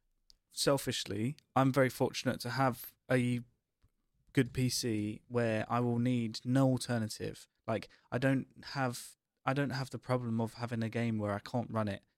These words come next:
So it, it would never be like, "Oh, I can't run this very well." I might be able to play it better whilst streaming it,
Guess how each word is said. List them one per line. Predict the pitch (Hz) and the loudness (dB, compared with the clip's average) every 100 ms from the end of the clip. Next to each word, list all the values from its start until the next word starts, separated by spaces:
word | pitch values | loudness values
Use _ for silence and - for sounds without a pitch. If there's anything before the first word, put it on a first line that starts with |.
| _ | _
So | - 120 | -4 0
it, | 113 - | 0 0
it | 131 | -2
would | 123 | 2
never | 135 131 | 2 2
be | 117 123 | 2 2
like, | 117 - | 0 0
"Oh, | 131 | -2
I | 120 | -2
can't | - 139 117 | -2 -2 0
run | 123 | 0
this | 113 - | 0 -2
very | 117 110 | -2 0
well." | 110 110 110 - - _ - | 2 2 0 -4 -20 _ 0
I | 131 | 2
might | 135 139 147 | 4 4 2
be | 120 | 2
able | 113 117 | -2 -2
to | - | -10
play | - 120 | -4 -4
it | - | -2
better | 120 120 117 | -2 -2 0
whilst | 120 117 - - | 2 2 -2 -8
streaming | - 151 151 117 | -6 0 0 0
it, | 95 - | -2 -8